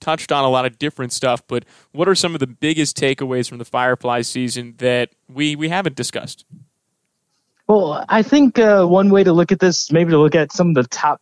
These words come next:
Speaker 2: moments, I think that we found throughout the season, despite the record,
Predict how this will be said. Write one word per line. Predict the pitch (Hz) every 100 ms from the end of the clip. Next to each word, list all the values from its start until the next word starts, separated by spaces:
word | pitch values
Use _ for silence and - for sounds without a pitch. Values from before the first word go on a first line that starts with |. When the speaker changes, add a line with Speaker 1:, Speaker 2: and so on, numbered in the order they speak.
| -
Speaker 2:
moments, | 135 165 180 -
I | - 143
think | - 170 160 - _ _ _ _ _ _ -
that | 135
we | 135 185
found | - 180 175 160
throughout | 160 160 160
the | 135
season, | - 165 143 131 127 _ _ _
despite | 143 - 202 202
the | 196
record, | 143 175 175 120 107